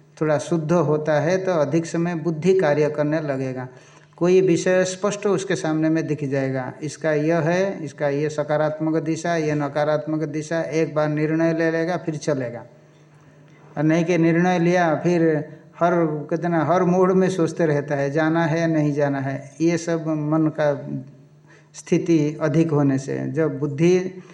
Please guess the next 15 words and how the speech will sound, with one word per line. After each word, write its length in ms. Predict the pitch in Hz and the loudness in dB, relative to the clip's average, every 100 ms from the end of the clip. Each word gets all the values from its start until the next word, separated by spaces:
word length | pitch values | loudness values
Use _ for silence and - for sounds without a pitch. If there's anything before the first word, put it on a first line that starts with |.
| - - - - _ _ - | -20 -20 -20 -20 _ _ -4
अधिक 260 | 147 185 185 | 2 4 4
समय 280 | 175 165 | 4 6
में 180 | 165 160 | 6 4
कार्य 300 | 160 156 170 | 2 2 2
करता 380 | 165 165 160 170 | 2 0 0 0
है, 220 | 170 180 | 0 -2
चित्त 280 | 180 - - | -2 -4 -2
शुद्ध 360 | 156 160 143 160 | -2 -2 0 2
होता 460 | 165 160 165 165 | 4 2 2 0
है, 220 | 156 180 | 2 0
तब 420 | 185 160 143 139 135 | -2 -2 -2 -2 -2
फिर 220 | 160 151 | 0 0
कहते 300 | 147 143 147 | 0 -2 -2
हैं 160 | 165 131 | -4 -2
दृढ़िष्ठ, 540 | 135 143 151 - - | 0 0 0 -4 0